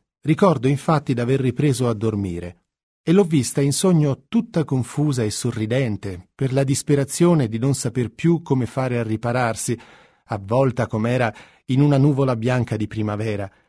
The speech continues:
che s'andava a mano a mano diradando, fino a lasciar trasparire la rosea nudità di tutto il corpo di lei. E proprio là, dove più il pudore voleva ch'esso rimanesse nascosto,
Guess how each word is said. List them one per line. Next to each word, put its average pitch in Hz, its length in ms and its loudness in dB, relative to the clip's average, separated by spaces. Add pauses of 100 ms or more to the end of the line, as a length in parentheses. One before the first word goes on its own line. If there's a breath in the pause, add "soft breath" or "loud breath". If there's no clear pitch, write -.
(100)
che 135 120 -2
s'andava 123 500 0
a 113 40 -2
mano 131 340 0
a 117 40 -2
mano 123 320 0
diradando, 113 720 -2 (260)
fino 160 340 2
a 110 40 -2
lasciar 120 480 -2
trasparire 123 720 -2
la 107 140 -4
rosea 113 640 0
nudità 104 580 -4
di 98 160 -10
tutto 123 400 -4
il 101 180 -4
corpo 104 480 -4
di 95 140 -8
lei. 90 360 -8 (600)
E 139 140 -2
proprio 180 360 2
là, 117 400 0 (380)
dove 110 320 2
più 143 260 2
il 113 160 2
pudore 110 600 0
voleva 113 420 0
ch'esso 120 360 -2
rimanesse 113 560 -2
nascosto, 107 760 -6